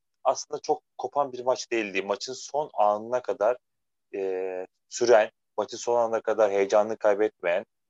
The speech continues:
e, bir maçtı. Çok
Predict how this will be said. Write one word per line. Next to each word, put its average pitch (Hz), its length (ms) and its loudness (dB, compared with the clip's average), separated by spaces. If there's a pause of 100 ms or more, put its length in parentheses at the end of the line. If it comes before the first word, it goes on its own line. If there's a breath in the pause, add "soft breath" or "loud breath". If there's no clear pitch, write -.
(480)
e, 95 120 -8 (340)
bir 147 60 -2
maçtı. 143 460 2 (520)
Çok - 180 0